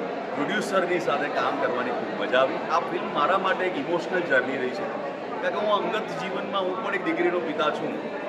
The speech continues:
અને અહીંયા પણ મારે દીકરીના પિતાની ભૂમિકા કરવાની આવી. એટલે મને આમ જોવા જાઓ તો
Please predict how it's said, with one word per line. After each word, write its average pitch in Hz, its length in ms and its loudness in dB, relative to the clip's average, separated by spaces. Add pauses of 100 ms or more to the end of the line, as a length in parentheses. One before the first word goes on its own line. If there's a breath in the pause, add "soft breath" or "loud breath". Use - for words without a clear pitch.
અને 147 140 0
અહીંયા 170 240 0
પણ 180 200 -2
મારે 170 240 6
દીકરીના 165 440 -2
પિતાની 170 380 0
ભૂમિકા 151 380 -4
કરવાની 143 440 -2
આવી. 131 240 0
એટલે - 520 -6
મને 196 200 0
આમ 175 320 0
જોવા 196 280 -2
જાઓ 175 360 4 (360)
તો 190 100 -4